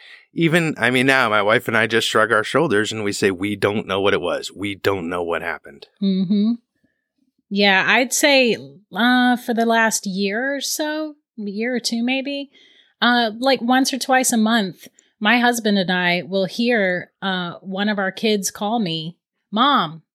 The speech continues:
Speaker 2: and we'll go to them and, "N-, nobody called me." Or, like, one time, oh my gosh, I was so excited. My husband was down in our entertainment room in the basement, and he heard my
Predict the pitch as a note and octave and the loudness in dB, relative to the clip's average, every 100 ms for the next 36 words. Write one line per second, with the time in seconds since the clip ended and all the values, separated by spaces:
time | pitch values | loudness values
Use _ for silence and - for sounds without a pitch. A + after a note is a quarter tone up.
0 | _ _ _ _ - G#3 G#3 G#3 G3 - | _ _ _ _ -2 2 2 2 -2 -6
1 | F#3+ G#3+ A3 G#3 G3+ G3 G#3+ G3 G3 A#3+ | -4 0 0 0 0 -2 -2 0 2 2
2 | A3+ F#3+ C#3 F3 F#3 - F#3+ F#3+ F#3+ G#3+ | 0 -2 -6 -8 -10 -10 -6 -4 -4 -6
3 | - F#3 G#3 F3 D3 D3+ - _ _ G#3+ | -6 -6 -4 -6 -10 -14 -18 _ _ 0
4 | G#3+ G3+ - - A3 G#3 G#3 G#3+ A#3+ G#3 | 2 2 0 -2 0 2 2 2 2 0
5 | E3+ E3 F#3 G3 F3 E3+ E3 E3+ E3 - | -2 -4 -6 -4 -4 -4 -4 -6 -8 -6
6 | F3 E3 - D#3+ D3 D3 _ _ _ - | -8 -8 -10 -10 -12 -16 _ _ _ -2
7 | G3+ A3+ A#3+ A3 G3+ G3 F#3 F#3 F#3+ F#3 | 0 2 2 0 -2 -2 -2 -2 0 0
8 | G3 F#3 F3 E3+ F3 F3 G3 F#3+ G3 G3+ | 0 -2 -2 -2 -2 -4 -4 -4 -2 0
9 | G#3 G3+ F3 F3+ F#3 A3 G#3+ - _ _ | 0 0 0 0 0 -2 -2 -4 _ _
10 | - _ - F3+ E3+ E3+ D#3+ A#3+ A#3+ B3 | -20 _ -2 0 0 -4 -4 0 2 0
11 | - A#3 A3 F3+ F3+ F3+ F3 E3+ E3+ | 0 0 0 0 -2 0 2 0 -4